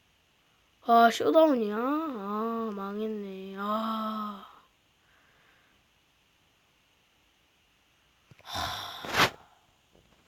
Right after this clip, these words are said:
너무 심각한데?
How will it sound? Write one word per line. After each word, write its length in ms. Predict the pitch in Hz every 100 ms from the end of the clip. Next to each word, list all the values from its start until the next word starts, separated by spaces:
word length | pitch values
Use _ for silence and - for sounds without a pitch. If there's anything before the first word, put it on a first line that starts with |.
| _ _ _ - - _ _ - - _ - - - - - - - - - - _ _
너무 260 | - 226 220
심각한데? 880 | - 277 262 240 - 214 208 226